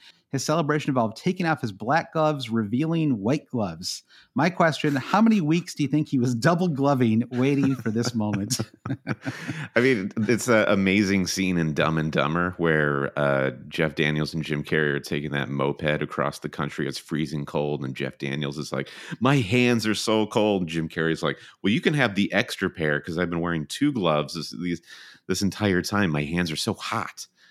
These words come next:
Speaker 2: So I don't know if, if Traore was, uh, was referencing Dumb and Dumber. Was he referencing Michael Jackson? I was actually expecting him to do, like, a, like, a golf swing. Like, the,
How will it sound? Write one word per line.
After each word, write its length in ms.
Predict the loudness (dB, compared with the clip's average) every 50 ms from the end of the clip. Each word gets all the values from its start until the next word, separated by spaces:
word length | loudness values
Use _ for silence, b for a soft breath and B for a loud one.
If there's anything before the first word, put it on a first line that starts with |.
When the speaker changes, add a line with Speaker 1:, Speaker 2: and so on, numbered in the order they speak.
| b b b
Speaker 2:
So 160 | b 2 4 4
I 60 | 6
don't 160 | 6 4 2
know 160 | 2 2 2
if, 160 | 2 0 0
if 240 | 0 0 0 0 -2
Traore 480 | -4 -2 0 2 2 2 2 2 2 2
was, 260 | 0 0 -2 -2 -2
uh, 240 | -2 -2 -2 -4 -6 -10 _ -10
was 200 | -8 -8 -8 -6
referencing 680 | -2 0 0 0 0 -2 -6 -6 -4 -6 -6 -6 -4
Dumb 180 | -4 -4 -2 -4
and 140 | -4 -2 -2
Dumber. 380 | 0 0 0 0 0 0 0
Was 180 | 0 -2 -2 -4
he 80 | -4
referencing 640 | -2 -2 -2 -2 -2 -4 -8 -8 -8 -8 -8 -8 -10 B B B B B B B
Michael 260 | -2 0 0 -2 -2
Jackson? 420 | 0 2 2 2 2 2 -2 -2 0
I 140 | 2 2 4
was 160 | 4 2 2
actually 360 | 0 0 -2 -2 0 0 0 0
expecting 540 | 0 -2 -4 -4 -4 -4 -4 -4 -6 -4
him 280 | -2 0 0 0 -2 -4 B B B B B B B -6
to 100 | -6 -4
do, 260 | -2 0 2 2 2
like, 220 | 2 2 0 -2
a, 100 | -4 -6 -8 _ _ _ _ -16 -8 -6
like, 180 | -4 -4 -4
a 80 | -4 -8
golf 480 | -8 -6 -2 0 2 2 2 0 -4 -6
swing. 460 | -6 -4 -2 -2 -2 -2 -2 -2 -2
Like, 260 | 0 0 0 0 -2
the, 180 | -4 -4 -4